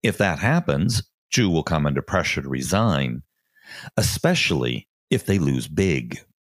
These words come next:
So, Zhu is already off to a self-destructive start, and the K M T primaries for next year's local elections are in some places already starting this month. Even in the best of circumstances,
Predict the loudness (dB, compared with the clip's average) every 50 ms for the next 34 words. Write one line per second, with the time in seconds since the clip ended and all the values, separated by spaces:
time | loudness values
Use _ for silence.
0 | _ _ _ _ _ _ _ _ _ _ _ _ _ -10 -2 0 2 2 2 0
1 | -4 -8 _ _ _ _ _ _ _ _ _ _ _ -20 -20 -20 -20 -20 _ _
2 | _ 0 2 4 4 4 2 2 2 0 0 0 0 0 2 4 4 4 4 4
3 | 2 2 2 2 2 2 0 0 0 0 0 0 0 2 0 0 0 0 -2 -4
4 | -6 -6 -2 -2 -2 -2 -2 -4 -6 -4 -4 -4 -2 0 2 2 2 0 -2 -6
5 | -16 -20 _ _ _ _ -20 -20 -20 -20 _ _ -2 0 2 2 2 2 0 0
6 | 2 2 2 2 2 2 2 0 -2 -2 0 0 2 2 2 2 2 2 2 2
7 | 0 0 0 2 2 2 0 -2 -4 -2 0 0 0 0 0 0 0 0 0 0
8 | 0 2 2 2 0 0 -2 0 2 2 2 2 2 0 0 2 2 2 2 2
9 | 2 2 2 2 2 0 0 0 0 2 0 0 -2 -2 -4 -2 _ 2 2 4
10 | 4 4 4 4 4 4 2 0 0 -2 0 0 2 2 2 2 2 2 2 0
11 | 0 0 -2 -2 0 2 4 4 4 4 2 0 -2 -8 -10 -10 _ _ _ _
12 | _ _ _ _ -20 -20 -18 -20 -20 -20 -20 _ _ 2 2 4 4 4 4 4
13 | 4 2 2 2 0 2 2 0 0 0 -2 -2 0 2 2 0 2 2 2 2
14 | 2 2 0 0 0 0 -2 -6 -6 -8 -8 -12